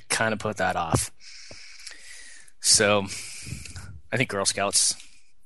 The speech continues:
are evil, but they're so good. Want to get your calls in there, eight hundred five one six twelve twenty. It's eight hundred five one six twelve twenty.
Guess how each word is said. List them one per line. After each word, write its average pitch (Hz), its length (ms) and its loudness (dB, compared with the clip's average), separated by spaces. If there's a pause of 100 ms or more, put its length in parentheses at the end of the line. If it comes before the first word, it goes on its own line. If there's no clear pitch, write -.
(380)
are 113 100 -2
evil, 139 380 4 (320)
but - 80 -12
they're 110 180 2
so - 240 6 (320)
good. 143 220 -4 (500)
Want 180 80 6
to 180 60 10
get 180 160 6
your 160 100 -2 (100)
calls 160 240 8
in 151 60 4
there, 147 160 10
eight 139 140 8
hundred 143 320 6
five 151 400 0
one 139 160 -16
six - 360 -2
twelve 127 300 2
twenty. 120 380 -2 (580)
It's - 100 -6
eight 127 140 2
hundred 117 240 2
five 110 240 2
one 107 140 -2
six - 260 -2
twelve 104 300 -4
twenty. 107 340 -4